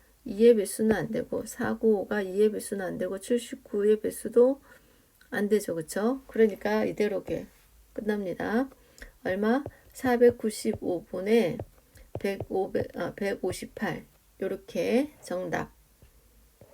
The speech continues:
밑에 것도 한번 해주시고, 여기도 다 같은 내용입니다.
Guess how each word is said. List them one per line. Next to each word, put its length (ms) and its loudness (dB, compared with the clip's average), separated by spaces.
밑에 220 4
것도 200 -2
한번 240 -4
해주시고, 880 0
여기도 220 8
다 220 4
같은 320 4
내용입니다. 880 4